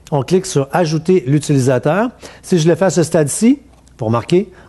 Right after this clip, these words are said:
on me retourne vers les champs qui ne sont pas bien remplis. Et là, vous aurez la liste des utilisateurs. Et en cliquant, comme on l'a vu tout à l'heure, sur le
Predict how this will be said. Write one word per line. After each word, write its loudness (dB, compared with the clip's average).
on 0
me 0
retourne 0
vers 2
les 0
champs -2
qui -4
ne 0
sont -4
pas -2
bien 0
remplis. 0
Et 0
là, 2
vous 0
aurez 2
la 0
liste -2
des -2
utilisateurs. -2
Et -2
en -2
cliquant, 0
comme -2
on 0
l'a 0
vu -4
tout -6
à 0
l'heure, -2
sur -4
le 0